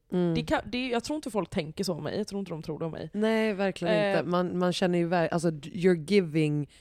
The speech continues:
Speaker 1: kärnfamiljs,
Speaker 2: Ja, men visst,
Speaker 1: eh,
Speaker 2: att jag
Speaker 1: du
Speaker 2: vill,
Speaker 1: vet,
Speaker 2: ja, att jag
Speaker 1: du
Speaker 2: vill
Speaker 1: har
Speaker 2: ha
Speaker 1: drömt
Speaker 2: det.
Speaker 1: om ditt bröllop sen du
Speaker 2: Ja,
Speaker 1: var tre,
Speaker 2: nej,
Speaker 1: liksom.
Speaker 2: absolut
Speaker 1: Mm.
Speaker 2: inte. Mm.
Speaker 1: Spännande ju.
Speaker 2: Spännande.
Speaker 1: Mm.
Speaker 2: Mm, kanske min mamma har gift sig två gånger. Nej, jag skojar. <laughs> Nej,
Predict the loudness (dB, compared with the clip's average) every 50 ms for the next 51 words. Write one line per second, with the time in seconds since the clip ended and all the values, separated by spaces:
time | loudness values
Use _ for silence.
0 | -18 _ -2 2 2 2 2 0 0 -2 -2 0 4 6 6 6 6 2 0 -2
1 | -4 0 0 0 0 2 2 4 4 6 6 6 4 4 4 2 2 2 4 4
2 | 4 2 2 -2 2 4 6 6 6 4 0 -2 -2 2 6 8 8 8 10 10
3 | 10 10 8 8 6 4 2 2 2 2 -2 -4 -4 -2 0 2 2 4 4 2
4 | 0 -2 -4 -4 -2 2 4 4 4 4 4 2 2 4 4 6 6 6 4 2
5 | 2 2 0 0 0 -4 -8 -2 0 0 0 2 0 0 2 2 2 4 4 4
6 | 2 2 0 -2 -4 -4 -4 -4 -2 -2 -2 -2 -4 -10 _ -20 -20 _ _ _
7 | -10 -10 -10 -8 -10 -10 -10 -6 -4 -4 -4 -2 -4 -4 -4 -6 -6 -8 -10 -14
8 | -18 _ -18 -6 -2 -2 0 0 -2 0 2 2 2 2 0 -2 -2 -2 -2 -2
9 | -4 -6 -8 -8 -8 -8 -8 -8 -8 -10 -10 -10 -12 -12 -10 -8 -8 -6 -6 -6
10 | -6 -6 -8 -10 -12 -12 -12 -12 -6 -4 -4 -4 -4 -6 -6 -6 -6 -4 6 6
11 | 6 6 6 2 -12 -16 -18 -16 -16 -16 -16 -16 -16 -16 -16 -18 -18 -20 -20 -20
12 | -20 -18 -14 -14